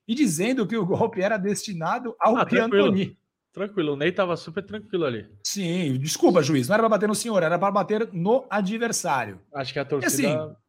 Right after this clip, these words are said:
Speaker 1: Piantoni fez três gols, pelo menos alguma pancada ele deveria levar, né, Vini?
Speaker 2: O juiz também. Então, qualquer
Speaker 1: Sim,
Speaker 2: um dos
Speaker 1: sim.
Speaker 2: dois lados
Speaker 1: Até
Speaker 2: tá
Speaker 1: porque,
Speaker 2: certo.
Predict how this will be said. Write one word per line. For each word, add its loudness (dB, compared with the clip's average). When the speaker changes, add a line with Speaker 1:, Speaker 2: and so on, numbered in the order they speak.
Speaker 1:
Piantoni 2
fez -2
três 0
gols, 0
pelo 0
menos -2
alguma -2
pancada 2
ele 0
deveria 2
levar, 0
né, -8
Vini? -12
Speaker 2:
O 4
juiz 2
também. 2
Então, 2
qualquer 2
Speaker 1:
Sim, 0
Speaker 2:
um -6
dos -4
Speaker 1:
sim. 0
Speaker 2:
dois 2
lados 4
Speaker 1:
Até 4
Speaker 2:
tá 6
Speaker 1:
porque, 6
Speaker 2:
certo. 2